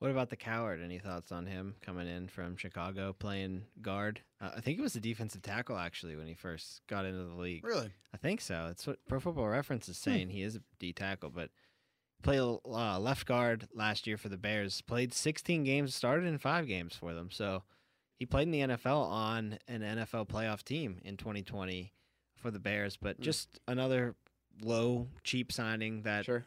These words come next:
Speaker 1: stacks depth at a position that it's always great to have s-, depth and bodies in, especially heading into camp. I mean,
Speaker 2: Yeah.
Speaker 1: is that really the only thing to it? I don't think you'll see this guy play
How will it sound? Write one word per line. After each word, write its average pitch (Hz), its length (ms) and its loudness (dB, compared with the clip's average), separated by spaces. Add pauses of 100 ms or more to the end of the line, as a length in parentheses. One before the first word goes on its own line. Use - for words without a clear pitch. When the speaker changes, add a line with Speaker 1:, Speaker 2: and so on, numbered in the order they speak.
Speaker 1:
stacks - 840 0
depth 107 360 -2
at 101 120 0
a 95 40 -4
position 101 420 -6
that 101 100 -4
it's 95 120 -8
always 98 240 -4
great 98 220 -6
to 120 60 -6
have 107 140 -6
s-, - 120 -8 (180)
depth 117 300 -2
and 113 140 -4
bodies 117 360 -2
in, 131 140 -2
especially 113 400 -4
heading 110 220 -2
into 110 160 -2
camp. 120 300 -2 (120)
I - 80 -8
mean, 101 280 -6 (160)
Speaker 2:
Yeah. 285 240 4
Speaker 1:
is 139 80 -4
that 110 100 0
really 110 240 0
the 104 40 0
only 104 160 -4
thing 104 260 -4
to 113 200 0
it? 127 80 2
I 123 40 0
don't 123 160 0
think 123 180 0
you'll 120 100 -2
see 123 180 -2
this 113 160 -8
guy 110 160 0
play 131 440 0